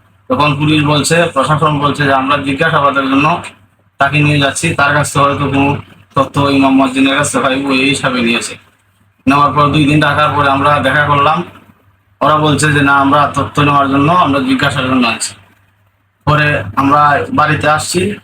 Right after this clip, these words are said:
আসার পরে যখন হঠাৎ করে শুনি যে ওরা কোর্টে চালান দিছে, কোর্ট থেকে এরপরে আবার ওরা রিমান্ডে আনে। রিমান্ডে আনার পরে আমরা যখন গেলাম কোর্টে দেখা করলাম, রিমান্ড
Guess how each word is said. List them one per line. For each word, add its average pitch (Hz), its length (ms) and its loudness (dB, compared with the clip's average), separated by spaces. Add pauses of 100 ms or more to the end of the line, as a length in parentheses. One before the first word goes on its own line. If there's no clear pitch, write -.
(360)
আসার 147 320 0
পরে 151 220 0
যখন 143 280 0 (480)
হঠাৎ 151 260 0
করে 143 220 0
শুনি 147 220 2 (540)
যে 135 60 2
ওরা 139 200 4
কোর্টে 143 340 0
চালান 135 320 0
দিছে, - 280 -2 (560)
কোর্ট 156 240 2
থেকে 160 200 0
এরপরে 151 320 2
আবার 143 280 2
ওরা 143 200 2
রিমান্ডে 139 420 0
আনে। - 160 -4 (640)
রিমান্ডে 147 340 2
আনার 156 240 2
পরে 147 220 0
আমরা 147 240 2
যখন 143 260 0
গেলাম 147 260 0
কোর্টে 139 280 -2
দেখা 147 240 0
করলাম, 147 360 0 (460)
রিমান্ড 143 400 2